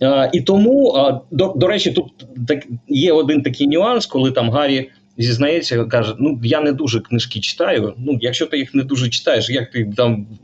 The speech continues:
вирішив її написати?» Тому тут зрозуміло, дійсно про монетизацію власної, власного, е, досвіду, власної пам'яті. Е, буквально там декілька тижнів тому,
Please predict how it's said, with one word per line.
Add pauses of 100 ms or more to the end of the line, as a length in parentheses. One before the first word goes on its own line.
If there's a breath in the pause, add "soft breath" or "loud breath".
(240)
вирішив
її
написати?» (340 loud breath)
Тому
тут
зрозуміло,
дійсно
про (440 loud breath)
монетизацію
власної, (960)
власного, (280)
е,
досвіду,
власної
пам'яті.
Е, (840 loud breath)
буквально (840)
там
декілька
тижнів
тому,